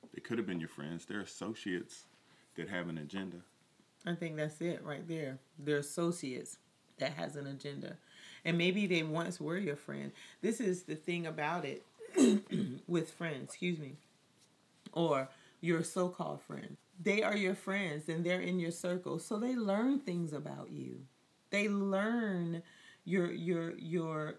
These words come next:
Speaker 2: your weak spots. They learn who you are mentally and spiritually.
Speaker 1: Mm-hmm.
Speaker 2: They learn, because once someone's in your circle or, or become your friend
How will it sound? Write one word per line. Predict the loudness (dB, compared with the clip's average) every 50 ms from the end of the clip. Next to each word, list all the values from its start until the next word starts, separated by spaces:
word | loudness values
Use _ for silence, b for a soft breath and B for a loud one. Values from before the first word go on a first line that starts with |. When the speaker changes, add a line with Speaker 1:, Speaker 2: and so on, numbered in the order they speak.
| -8
Speaker 2:
your | -2 0 2 2 2
weak | 2 0 0 -2 -2 -4
spots. | -8 -12 -10 -10 -10 -10 -10 -12 -12 -14 -16 -8 -4
They | 0 2 2 2
learn | 2 2 2 2 2 2 2 2 2 0 0 0 0
who | 0 2
you | 2 2 2 0 0 -2 -4 _
are | -6 -4 -4 -4 -4 -6 -10 -12 -12 -8 -4
mentally | -2 0 0 0 0 -2 -2 -2 0 0 0 -2 -2 -4 -4
and | -4 -4 -4
spiritually. | -6 -8 -8 -6 -4 -4 -4 -4 -8 -12 -12 -14 -14 -16 -18 _ b b b b b b -12
Speaker 1:
Mm-hmm. | -10 -10 -4 -2
Speaker 2:
They | 0 2 2
learn, | 4 4 4 4 2 2 0 -2 B B B B B
because | -2 0 2 2 2
once | 2 2 2 0 0
someone's | -2 -2 -2 -2 -2 -2 -2 -2 -2
in | -2 -2
your | -2 -4 -4 -6
circle | -4 -2 -2 -2 -2 -2 -2 -2 0 2 2 0 0 0
or, | 0 0 2 0 0 -2 -6 -12 _ _ _ _ _ _ _ _ _ _ _ _ -4 0
or | 2 4 4 4
become | 2 0 -4 -4 -4 -6 -4 -4 -2 0 0 0
your | 0 0 -2
friend | -4 -4 -6 -6 -4 -2 -2 -2 0 0 -2 -2